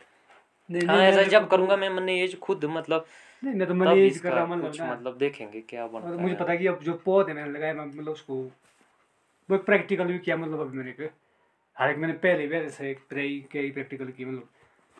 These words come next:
Speaker 1: कि, मतलब, मैं थोड़ा दूर रखा मैंने वो, पहले तो मैंने नज़दीक रखा था घास, है बड़ा, मतलब, दूर से, मतलब, तो अब मैं उसका देखता हूँ, मतलब, कि क्या असर होगा इसका, मतलब।
Speaker 2: हम्म,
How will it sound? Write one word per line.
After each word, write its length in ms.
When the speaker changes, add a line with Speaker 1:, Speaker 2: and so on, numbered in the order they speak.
Speaker 1:
कि, 100
मतलब, 220
मैं 180
थोड़ा 260
दूर 280
रखा 160
मैंने 140
वो, 140
पहले 220
तो 80
मैंने 140
नज़दीक 380
रखा 160
था 80
घास, 300
है 100
बड़ा, 120
मतलब, 200
दूर 180
से, 140
मतलब, 140
तो 300
अब 60
मैं 80
उसका 200
देखता 280
हूँ, 80
मतलब, 120
कि 140
क्या 180
असर 240
होगा 140
इसका, 140
मतलब। 300
Speaker 2:
हम्म, 360